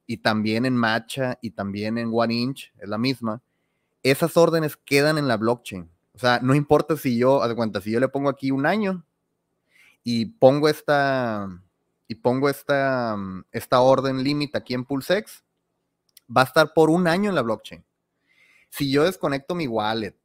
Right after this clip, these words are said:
si yo, no sé, le pico aquí en el MetaMask y me desconecto de este sitio, eso no te, no importa. O sea, la orden queda en la blockchain.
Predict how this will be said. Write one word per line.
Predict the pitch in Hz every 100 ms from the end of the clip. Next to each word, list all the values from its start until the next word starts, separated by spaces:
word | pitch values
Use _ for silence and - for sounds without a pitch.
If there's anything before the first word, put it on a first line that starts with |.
| _ _ _
si | - - 113
yo, | 117 123 135 143 143 139 127 117 107 98
no | 98 113
sé, | - 113 104
le | 107
pico | - 120 135
aquí | 123 127
en | 131
el | 123
MetaMask | 117 120 - 127 123 - _
y | 123
me | 113
desconecto | 110 107 - 107 107 117 _ 131
de | 117
este | 113 120
sitio, | - 190 _ 110 90 _ _ _ _ _ _ _
eso | 117 135
no | 127 123 127
te, | - 131 117 113
no | - 120
importa. | 127 - 117 - 95 _ _
O | _
sea, | 110 104
la | 117 110 107
orden | 131 185 220 226 220
queda | - 117 143
en | 165
la |
blockchain. | 120 107 123 151 - 107 85